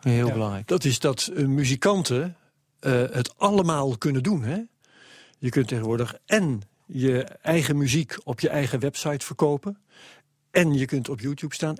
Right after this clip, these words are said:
Speaker 3: en je kunt, eh, in iTunes staan, en je kunt op Spotify staan.
Speaker 1: Mhm.
Speaker 3: En je kunt uiteindelijk dan toch nog, ook nog een contract krijgen bij een, eh, bij een platenmaatschappij.
Speaker 2: Mhm.
Speaker 3: Het kan allemaal tegelijk. Het is wat dat betreft niet of-of.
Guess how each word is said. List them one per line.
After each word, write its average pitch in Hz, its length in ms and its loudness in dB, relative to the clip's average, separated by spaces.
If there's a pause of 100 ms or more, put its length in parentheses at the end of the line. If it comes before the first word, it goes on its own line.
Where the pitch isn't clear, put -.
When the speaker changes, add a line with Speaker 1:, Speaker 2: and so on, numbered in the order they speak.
Speaker 3:
en 180 240 4
je 143 120 2
kunt, 139 440 -2
eh, 139 200 0
in 147 220 -2
iTunes 151 340 -2
staan, 151 340 0
en 185 180 2
je 156 80 2
kunt 143 200 -4
op 127 100 -8
Spotify 151 520 -6
staan. 143 340 2
Speaker 1:
Mhm. 123 100 0 (420)
Speaker 3:
En 165 240 4
je 147 100 4
kunt 156 220 -2
uiteindelijk 165 680 2
dan 151 120 0
toch - 160 -2
nog, 151 180 -2
ook 147 180 -2
nog - 120 -4
een 139 280 0
contract 143 400 -4
krijgen 131 340 0
bij 127 280 2
een, 123 100 0
eh, 123 100 0
bij 120 160 0
een 117 80 -2
platenmaatschappij. 151 800 -4 (180)
Speaker 2:
Mhm. 123 180 -2 (280)
Speaker 3:
Het 135 180 0
kan 156 240 2
allemaal 151 320 2
tegelijk. 139 640 -2 (100)
Het - 140 -2
is 139 180 2
wat 127 100 -4
dat 151 120 2
betreft 131 280 -4
niet 175 220 2
of-of. 127 640 -4